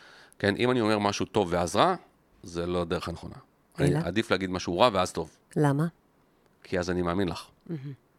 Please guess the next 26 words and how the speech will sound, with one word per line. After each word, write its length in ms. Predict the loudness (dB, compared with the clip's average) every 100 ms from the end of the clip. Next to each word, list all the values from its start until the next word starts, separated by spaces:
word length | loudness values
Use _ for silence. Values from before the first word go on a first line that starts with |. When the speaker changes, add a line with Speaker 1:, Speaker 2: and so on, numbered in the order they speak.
| _ _ _
Speaker 2:
טוב, 180 | -4 -2
דיברנו 300 | -2 0 2
על 60 |
זה 100 | 4
באמת 240 | 4 4 0
בהתחלה. 360 | -4 -4 2
Speaker 1:
כן. 140 | 4 6
Speaker 2:
קודם 160 | 4
כל 120 | 2
את 100 | -2
Speaker 1:
אז, 100 | 2 4
Speaker 2:
הרע, 160 | 4
Speaker 1:
אז 100 | 4
Speaker 2:
ורק 200 | 6 6
Speaker 1:
ס-, 40 | 4
Speaker 2:
לאחר 120 | 2
Speaker 1:
בסדר. 100 | 2
Speaker 2:
מכן. 320 | 0 -2 -4 -2
Speaker 1:
עכשיו, 200 | 0 2
אם 60 | 4
את 80 |
שואלת, 260 | 4 4 4
נגיד, 280 | 0 0 -4 -20 _
בעם 380 | -4 2 4 4
שמתעסק 480 | 2 0 0 -2
ב-, 60 | -2